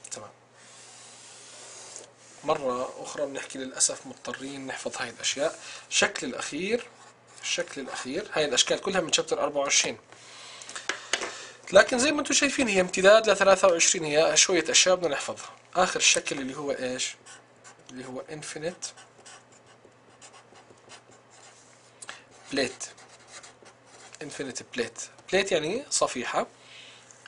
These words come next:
لكنها infinite، يعني مساحتها لا نهائية بهذا الشكل. لنفترض إن الشحنة تبعتها هي شحنة موجبة،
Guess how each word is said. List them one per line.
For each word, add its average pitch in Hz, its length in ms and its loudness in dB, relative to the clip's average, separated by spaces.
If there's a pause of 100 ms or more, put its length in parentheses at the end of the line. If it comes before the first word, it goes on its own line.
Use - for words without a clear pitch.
(140)
لكنها 180 560 -2 (360)
infinite، 170 440 -2 (720)
يعني 139 140 -2
مساحتها 190 680 2
لا 156 160 4
نهائية 131 520 -6 (640)
بهذا 127 240 -4
الشكل. - 320 -6 (4000)
لنفترض 151 440 -4
إن 139 60 -8
الشحنة 131 320 0
تبعتها 127 380 -6
هي 117 140 -6
شحنة 117 300 -4
موجبة، 113 440 -10